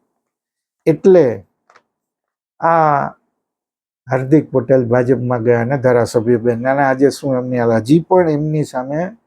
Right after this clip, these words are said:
દસ અગિયાર મામલા છે, પણ એમાં બે વર્ષથી વધારે સજા થાય એવી જોગવાઈ નથી, એટલે હાર્દિકને શાંતિ છે.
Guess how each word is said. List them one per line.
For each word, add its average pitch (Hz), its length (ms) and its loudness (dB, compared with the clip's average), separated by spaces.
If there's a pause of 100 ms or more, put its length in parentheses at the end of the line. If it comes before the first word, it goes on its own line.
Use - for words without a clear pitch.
(160)
દસ 135 260 -2
અગિયાર 131 340 4
મામલા 123 440 -2
છે, 165 280 2
પણ 139 240 -4
એમાં 151 400 -2
બે 139 180 4
વર્ષથી 139 500 0
વધારે 135 400 4
સજા 123 380 0
થાય 131 460 0 (440)
એવી 202 240 6
જોગવાઈ 139 500 4
નથી, 120 340 -6
એટલે 156 420 0
હાર્દિકને 127 1000 -8 (520)
શાંતિ 104 420 -4
છે. - 280 -20